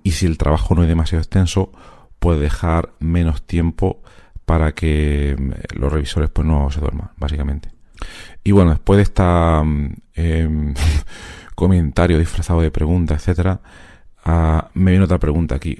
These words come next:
que es la siguiente. Em, en mi campo, en química, etcétera, de vez en cuando, pues, me llegan, eh, para, para revisión,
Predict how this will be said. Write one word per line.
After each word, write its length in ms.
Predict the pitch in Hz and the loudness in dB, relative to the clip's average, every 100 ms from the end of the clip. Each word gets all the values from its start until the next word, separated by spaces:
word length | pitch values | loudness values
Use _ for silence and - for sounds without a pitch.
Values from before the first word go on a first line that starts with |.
| - | -6
que 80 | 90 | -2
es 40 | |
la 100 | 87 | 0
siguiente. 640 | 85 85 85 82 - 67 - - | 0 -2 0 -2 -4 -8 -10 -8
Em, 680 | 78 82 80 80 78 76 - - - _ _ _ _ - - | -4 0 0 0 0 -2 -6 -14 -20 _ _ _ _ -14 -4
en 180 | 90 90 | 0 2
mi 120 | 78 | 2
campo, 500 | 98 104 - 110 104 | 2 2 2 2 0
en 340 | 76 80 80 | -2 0 -2
química, 680 | - 92 95 85 87 85 82 | -2 -2 0 2 2 2 0
etcétera, 560 | 82 - 101 - 101 - _ - | -2 -2 -2 0 -2 -4 _ -8
de 120 | 87 | -4
vez 140 | 82 85 | -2 0
en 120 | 82 | 0
cuando, 320 | 92 90 87 | 0 0 0
pues, 140 | - 80 | -2 -2
me 120 | 78 | 0
llegan, 400 | 80 85 82 - | 0 0 0 -2
eh, 480 | - 78 76 65 - _ | -2 0 -2 -4 -8 _
para, 180 | - - | -10 -6
para 220 | - 80 | -4 -2
revisión, 540 | 76 73 71 87 90 | -2 -4 -4 -4 -4